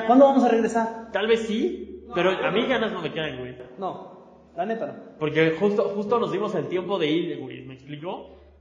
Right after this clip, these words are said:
Speaker 2: Sí, son, son mamadas, son mamadas.
Speaker 1: Tres puntos, tres puntos que tú veas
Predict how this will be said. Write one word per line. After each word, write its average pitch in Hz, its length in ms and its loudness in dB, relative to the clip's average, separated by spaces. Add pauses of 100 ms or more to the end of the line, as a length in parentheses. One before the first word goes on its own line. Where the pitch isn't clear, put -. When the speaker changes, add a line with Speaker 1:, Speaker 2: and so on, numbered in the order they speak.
(880)
Speaker 2:
Sí, 175 280 0
son, 180 220 -4
son 170 160 -6
mamadas, 156 360 -2
son 156 140 -8
mamadas. 147 460 -10 (480)
Speaker 1:
Tres 254 200 8
puntos, 254 500 2
tres 240 180 0
puntos 240 340 -8
que 196 140 -12
tú 202 120 -10
veas 196 460 -6